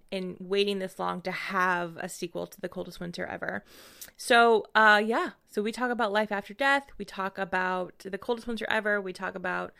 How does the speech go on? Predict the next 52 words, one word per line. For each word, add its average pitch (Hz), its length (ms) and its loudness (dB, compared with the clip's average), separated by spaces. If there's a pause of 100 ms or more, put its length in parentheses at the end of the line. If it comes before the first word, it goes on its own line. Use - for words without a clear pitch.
(340)
oh, 202 100 0
I 208 80 2
had 254 160 -2
so 233 120 -4
much 196 160 -2
fun 180 140 -6
with 180 100 -6
this 180 180 -8
interview, 175 400 -6
and 180 140 -4
I'm, 190 180 -4 (100)
I'm 196 240 -2
so 240 220 0
grateful 220 380 2
that 190 100 0
I 185 120 0
was 180 160 -2
able 185 280 -4
to 185 260 -4
have 175 240 -2
an 175 80 -6
opportunity 180 640 -8
to 175 240 -10
talk 180 360 -6
to 175 120 -8
her, 175 300 -6 (520)
um, 185 440 0 (260)
because 196 220 -4
I, 185 360 2 (160)
I 175 160 -4
have 170 340 -6
been, 180 520 -6
um, 165 300 -10
a 180 140 -10
fan 180 340 -6
of, 170 200 -10 (280)
of 175 120 -10
her 175 140 -8
books - 420 -12
for 170 220 -6
a - 100 -6
while 170 380 -4
now. 95 300 0 (1300)
If - 80 -20
you 220 60 -4
want 240 140 2
to 247 60 -2
get 262 120 2
a 277 40 2
hold 240 180 0
of 240 140 4
us, 269 360 4